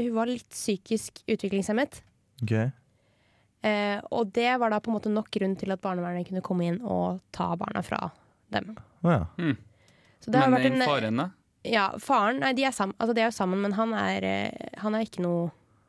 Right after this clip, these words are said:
Speaker 2: Nei.
Speaker 1: diagnose sånn.
Speaker 3: Å ja.
Speaker 1: Ehm, men det har jo da vært en lenge en kamp om at, om å få disse barna tilbake igjen da.
Speaker 2: Ja.
Speaker 1: Fordi, eh, ja, det er utrolig leit.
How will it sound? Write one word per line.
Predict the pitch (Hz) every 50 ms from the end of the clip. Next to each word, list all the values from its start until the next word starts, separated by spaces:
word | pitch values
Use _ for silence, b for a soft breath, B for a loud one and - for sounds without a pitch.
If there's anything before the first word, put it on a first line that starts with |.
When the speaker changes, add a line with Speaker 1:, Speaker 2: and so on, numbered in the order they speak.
| b b b _ _ _
Speaker 2:
Nei. | 120 101 92 -
Speaker 1:
diagnose | - 190 185 185 180 175 175 - - 190
sånn. | - - 175 175 175 170 143 _ b b b b b b b
Speaker 3:
Å | 147
ja. | 143 123 110
Speaker 1:
Ehm, | - 196 196 190 190 190 190 190 190 185 185 190 - _ _ _ _ _ _ _ _ _ _ _ _ _ _ - - _ -
men | 233 240 240 247
det | 254
har | 247 240
jo | 233
da | 220 214 214
vært | 214 214
en | 220 214 208 214
lenge | 214 208 196 185 180 180 190
en | 202 196
kamp | 180 - 180 175 175 - - -
om | 185 180
at, | 180 - _ _ - -
om | - 196
å | 208
få | - - 226 208
disse | 196 196 175 190
barna | 175 170 170 170 175
tilbake | - 190 190 175 160 _ -
igjen | 262 320 339
da. | - - B B B
Speaker 2:
Ja. | - 117 131 143 156 b b b b b b b b b b b b b b b
Speaker 1:
Fordi, | - - - 233 233 226 214 220 220
eh, | 220 220 220 214 214 220 220 202 B B B B B B B B
ja, | - - -
det | - -
er | - - _ _ -
utrolig | _ _ - - 220 196 175 170 175 170 180
leit. | 175 175 190 254 _ _ - -